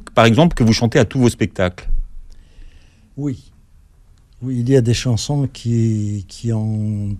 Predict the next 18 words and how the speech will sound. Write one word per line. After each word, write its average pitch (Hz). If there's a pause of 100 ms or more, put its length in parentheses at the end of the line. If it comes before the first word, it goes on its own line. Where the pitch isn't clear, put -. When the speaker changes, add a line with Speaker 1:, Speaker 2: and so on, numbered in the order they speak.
Speaker 2:
été, 110 (640)
disons, 113
plébiscitées, 117 (840)
euh, 117
à 127
mon 135
corps 131
défendant. 117 (220)
<laughs> -
C'est, 110 (640)
c'est -
le 113
public 113
qui 117
décide. 113 (880)
Et 131
donc, 139
euh, 120